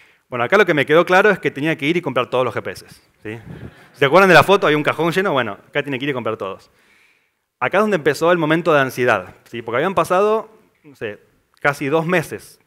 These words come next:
desde que yo había comprado esos dos, y desde que decidí esto hasta que fuimos al lugar, eh,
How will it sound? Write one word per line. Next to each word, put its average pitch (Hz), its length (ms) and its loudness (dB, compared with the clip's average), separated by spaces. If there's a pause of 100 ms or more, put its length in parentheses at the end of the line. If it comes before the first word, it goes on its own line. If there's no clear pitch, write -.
desde 117 380 -8
que 117 100 -10
yo 127 140 -4
había 127 160 0
comprado 131 280 0
esos 131 180 -8
dos, 170 300 -4 (800)
y 139 140 -8
desde 131 340 0
que 131 140 -2
decidí 151 400 0
esto 165 180 -2
hasta 123 200 -6
que 117 120 -4
fuimos 202 520 -4
al 175 80 -2
lugar, 143 340 -2 (880)
eh, 120 420 -8